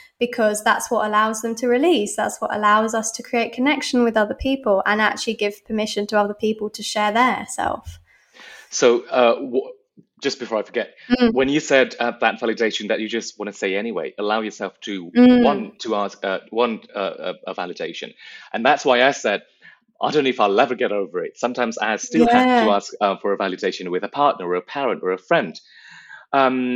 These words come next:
Speaker 2: I allow myself to, to do so, even though I know deep down I can give that. I can reparent
Speaker 1: <laughs> Mm-hmm.
Speaker 2: myself. I can reparent parts of my life that had been stuck, um, from the age of, I don't know,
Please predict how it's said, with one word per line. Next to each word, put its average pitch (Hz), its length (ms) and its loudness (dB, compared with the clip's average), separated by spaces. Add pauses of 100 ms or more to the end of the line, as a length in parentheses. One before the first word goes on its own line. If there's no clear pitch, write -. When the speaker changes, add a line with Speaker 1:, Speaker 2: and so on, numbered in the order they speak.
(200)
Speaker 2:
I 120 100 4
allow 135 300 6
myself 120 440 -4
to, 95 280 -8
to - 100 -16
do 123 220 -4
so, - 320 -8 (500)
even 175 220 4
though 165 140 6
I 165 100 4
know 160 220 0
deep - 240 -6
down 123 340 2 (260)
I 165 140 0
can 320 400 -4
give 110 240 -2 (120)
that. - 200 -4
I 151 100 2
can 190 320 -2
reparent 156 600 0
Speaker 1:
<laughs> 262 280 8
Mm-hmm. 240 240 6
Speaker 2:
myself. 110 420 2
I 113 120 2
can 185 420 2
reparent 123 600 0 (260)
parts 127 200 -4
of 117 100 -14
my 107 140 2
life 98 300 0 (640)
that 123 120 6
had 117 200 0
been 113 180 0
stuck, - 580 -2 (640)
um, 104 540 0 (340)
from 113 520 0
the 117 180 2
age 107 320 2
of, 110 140 0 (300)
I 110 140 2
don't 101 200 -4
know, - 180 -10